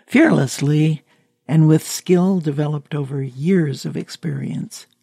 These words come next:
the rider picked out a fat cow from the buffalo herd.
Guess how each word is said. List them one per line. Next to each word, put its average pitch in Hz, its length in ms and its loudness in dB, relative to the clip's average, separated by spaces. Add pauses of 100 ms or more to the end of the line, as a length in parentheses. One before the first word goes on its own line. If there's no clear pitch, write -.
(120)
the 147 100 0
rider 170 440 4
picked - 360 -4
out 170 180 2
a 147 80 -2
fat - 480 -6
cow 147 440 -2
from 147 280 -4
the 151 60 -4
buffalo 127 480 -6
herd. 127 440 -8